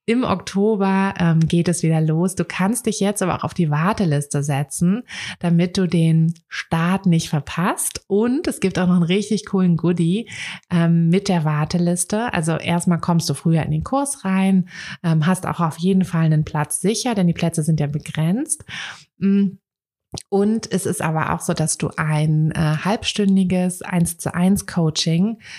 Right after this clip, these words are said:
bekommst, je nachdem, zu welcher Frage du das hast. Also du, ähm, gibst uns vorher die, das Thema. Das kann sich auch im Kurs dann ergeben, dass du irgendwie merkst, so, ach, zu dem Bereich würde ich gerne noch mal wirklich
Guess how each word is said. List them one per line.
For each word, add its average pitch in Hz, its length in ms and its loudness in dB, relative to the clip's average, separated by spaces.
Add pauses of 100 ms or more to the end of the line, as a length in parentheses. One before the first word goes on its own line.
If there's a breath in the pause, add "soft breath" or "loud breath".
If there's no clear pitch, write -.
(120 loud breath)
bekommst, 170 600 0
je 190 120 2
nachdem, 208 680 0
zu 175 220 -2
welcher 180 640 0
Frage 170 560 -2
du 226 140 -4
das 226 260 -4
hast. 240 260 -4
Also 170 200 0
du, 160 260 0 (400 loud breath)
ähm, 160 240 4
gibst - 320 -4
uns 165 220 0
vorher 185 440 2
die, 160 440 0 (260 soft breath)
das 156 220 -2
Thema. 214 560 0
Das - 280 -4 (100)
kann 185 220 2
sich 190 200 0
auch 165 120 -2
im 160 140 2
Kurs 277 380 -4
dann 208 160 0
ergeben, 196 500 2
dass 175 160 0
du - 100 -4
irgendwie 165 300 2
merkst, 160 380 0
so, - 100 -4
ach, - 240 -6 (340 loud breath)
zu - 120 -4
dem 180 220 2
Bereich 160 420 0
würde 170 100 2
ich 165 100 -2
gerne 170 240 2
noch 170 200 0
mal 165 540 2
wirklich 170 580 -4